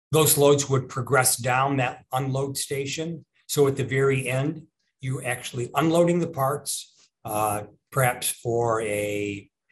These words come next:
uh, subsequent, uh, shot blast cleaning operation or development of a rust preventative, or maybe they're just put back into the customer's container. Um,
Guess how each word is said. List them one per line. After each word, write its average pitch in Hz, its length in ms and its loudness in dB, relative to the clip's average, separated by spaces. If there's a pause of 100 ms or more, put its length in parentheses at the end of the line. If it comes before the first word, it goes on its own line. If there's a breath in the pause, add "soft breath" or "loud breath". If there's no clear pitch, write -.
(300 soft breath)
uh, 98 440 -10 (400 soft breath)
subsequent, - 960 2
uh, 104 440 2 (240 soft breath)
shot - 340 0
blast - 420 -2
cleaning 151 340 2
operation 135 840 -2
or 92 140 -12
development 110 640 -6
of 95 180 -12
a 90 180 -12 (420 soft breath)
rust 120 420 0
preventative, 143 600 -2
or 131 60 0
maybe 127 280 -2
they're 120 140 -4
just 120 280 -8
put 135 200 -4
back 117 380 -4
into 131 200 -6
the 110 100 -10
customer's 113 560 -4
container. 143 680 0 (560 soft breath)
Um, 107 520 -8